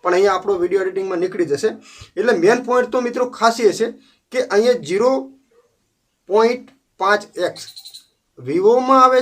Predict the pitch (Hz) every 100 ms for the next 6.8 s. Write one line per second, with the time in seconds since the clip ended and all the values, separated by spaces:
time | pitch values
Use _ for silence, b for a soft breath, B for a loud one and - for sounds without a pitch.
0 | - 277 - _ - 190 208 226 220 -
1 | 202 208 - 262 226 202 156 139 127 123
2 | 113 - b b b 254 240 - 196 226
3 | 262 240 214 220 214 196 196 208 - 190
4 | 214 214 170 175 - 214 214 - 156 185
5 | 151 131 156 143 151 185 208 - - 175
6 | 185 - 240 208 175 151 135